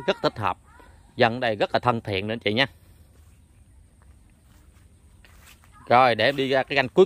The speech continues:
cùng luôn để, à, em chỉ cho anh chị mình nắm nha. Đã qua tới clip bên đây thì, à, gia chủ đây là không có trồng, à, cà na. Đó, chỉ có dừa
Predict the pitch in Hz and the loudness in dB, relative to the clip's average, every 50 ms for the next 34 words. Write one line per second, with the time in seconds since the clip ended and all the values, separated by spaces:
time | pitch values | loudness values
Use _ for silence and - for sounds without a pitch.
0 | - - 151 135 127 135 160 143 - - - - 101 101 101 107 131 147 143 135 | 4 4 2 4 4 2 2 2 0 -8 -10 -6 -6 -4 -4 -4 -6 -6 -6 -6
1 | 127 120 117 113 113 113 110 - _ - - _ 110 120 107 - 101 107 131 151 | -6 -8 -8 -8 -10 -12 -16 -20 _ -20 -12 _ -8 -4 0 0 0 0 0 -2
2 | - - - 120 110 - 92 98 101 104 110 156 185 175 160 - - - - - | -6 -4 -4 -4 -2 -2 -4 -2 -2 -4 -4 -2 -2 -2 -2 -2 -4 -16 -20 -20
3 | - - - - - - - _ - - - - - - - - - - - - | -20 -20 -20 -20 -20 -20 -20 _ -20 -20 -20 -20 -20 -20 -20 -20 -20 -20 -20 -20
4 | - - _ _ - 123 135 135 123 120 - 143 147 156 185 - 143 123 131 127 | -20 -20 _ _ -2 0 2 2 0 2 2 2 2 2 2 0 0 0 0 0
5 | 123 - 120 117 110 110 110 107 107 127 131 - - 98 110 127 143 135 131 110 | 0 -2 -4 -2 -2 0 -2 -2 -2 -4 -4 -2 0 0 0 2 0 0 -2 -2
6 | 107 - - 139 127 131 143 - - 113 101 101 104 98 98 98 - - - 104 | -4 0 0 0 0 0 -6 -2 0 0 0 0 -2 -6 -6 -8 -4 -2 0 2
7 | 110 127 135 123 - - - - - - - - - _ _ _ _ - - - | 2 2 2 0 -2 -12 -20 -20 -20 -20 -20 -20 -20 _ _ _ _ -20 -20 -18
8 | - - 127 131 - - 113 110 - 143 127 120 123 131 127 117 | -6 -4 -4 -4 -4 -6 -4 -2 -2 -2 2 4 4 6 6 4